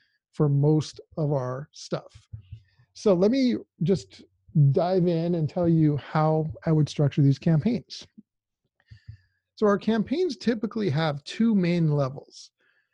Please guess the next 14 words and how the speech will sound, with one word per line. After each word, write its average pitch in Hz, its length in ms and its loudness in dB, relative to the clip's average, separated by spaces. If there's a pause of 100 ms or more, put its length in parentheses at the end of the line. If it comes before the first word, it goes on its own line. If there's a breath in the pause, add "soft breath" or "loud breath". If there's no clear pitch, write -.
(400)
There's 175 460 4
the 170 120 0
top 240 380 -4
level, 180 480 2
which 165 240 0
is 156 340 2 (420)
what 165 160 2
I 165 120 0
call 160 240 2
the 147 100 4
top 160 320 -4
of 214 60 -4
the 202 80 -2
funnel, 165 480 -4